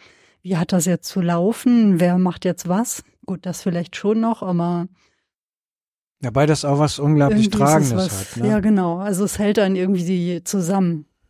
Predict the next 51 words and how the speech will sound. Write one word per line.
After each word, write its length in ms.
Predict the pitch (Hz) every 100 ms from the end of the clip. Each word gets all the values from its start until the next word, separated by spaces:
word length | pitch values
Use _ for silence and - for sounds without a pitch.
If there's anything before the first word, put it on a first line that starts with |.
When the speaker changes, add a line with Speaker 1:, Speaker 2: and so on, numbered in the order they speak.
| -
Speaker 1:
ne? 240 | 175 190 220 _ _ -
Man, 260 | 190 170
man 200 | 180 180
muss 120 | 190
das 140 | - 202
jetzt 200 | 202 -
auch 120 | 180
noch 200 | 185 180
zusammen 420 | - 180 185 185
irgendwie, 460 | 170 170 180 175 175
ähm, 600 | 165 180 175 175 170 165 _ _ _ _ _ _ _
machen. 500 | 226 226 180 165 - _ _ _ _ _ _ _ _ _ _
Speaker 2:
Ja, 240 | 120 120 135
und 100 | 139
auch 120 | 123 _
ich, 300 | - - 247
also 280 | 135 131 135
ich 160 | 127 135
erlebe 220 | 135 147
das 220 | 147 -
häufig, 640 | 131 139 147 156 151 -
äh, 140 | - 147
trot-, 320 | - 139 143
also 400 | 143 135 135 123 - - _ _
auch, 240 | - 143 151
dass 200 | 143 -
das 180 | 143
etwas 280 | 147 143 139
Verbindendes 720 | - 117 123 127 131 107 104 -
ist, 260 | 110 -
dass 140 | 113 -
man, 280 | 120 120 - _
ne? 240 | 127 131 151 _ - - - - - _
Ich 60 | -
hab 100 | 135
neulich 180 | 143 147
noch 100 | 147
jemand 340 | 147 151 151
gest-, 320 | 139 - -
noch, 320 | 139 139 147 143
äh, 160 | 139
neulich 300 | 135 135 147
noch 140 | 147 139
jemand, 400 | 135 135 131 131
äh, 120 | 139
beerdigt, 520 | 127 127 135 139 -
man 80 | 123
könnte 220 | 131 127
sagen, 420 | 117 127 127 127 120
so 60 |
eine 420 | 117 117 120 123